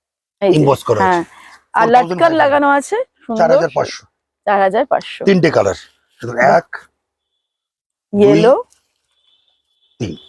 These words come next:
Speaker 1: বাহ।
Speaker 2: তিনটে কালার। তিনটে কালারটা একদম রয়্যাল, একদম স্ট্যান্ডার্ড। Suraski wo-, কাজ, কালারটা দেখুন। পিওর জর্জেট।
Speaker 1: ওয়াও। এই
Speaker 2: কাজ
Speaker 1: শাড়িটার
Speaker 2: দেখুন।
Speaker 1: কিন্তু একটা লুক আছে, তাই না? মানে এত
Speaker 2: চার হাজার দুশো পঞ্চাশ।
Speaker 1: সুন্দর,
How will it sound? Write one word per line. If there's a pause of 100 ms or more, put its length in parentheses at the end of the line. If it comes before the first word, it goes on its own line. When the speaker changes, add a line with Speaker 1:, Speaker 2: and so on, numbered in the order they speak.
(540)
Speaker 1:
বাহ। (440)
Speaker 2:
তিনটে
কালার। (200)
তিনটে
কালারটা
একদম
রয়্যাল, (360)
একদম
স্ট্যান্ডার্ড। (320)
Suraski
wo-, (320)
কাজ, (300)
কালারটা
দেখুন। (1600)
পিওর
জর্জেট।
Speaker 1:
ওয়াও। (520)
এই
Speaker 2:
কাজ
Speaker 1:
শাড়িটার
Speaker 2:
দেখুন।
Speaker 1:
কিন্তু
একটা
লুক
আছে,
তাই
না?
মানে
এত (320)
Speaker 2:
চার
হাজার
দুশো
পঞ্চাশ।
Speaker 1:
সুন্দর,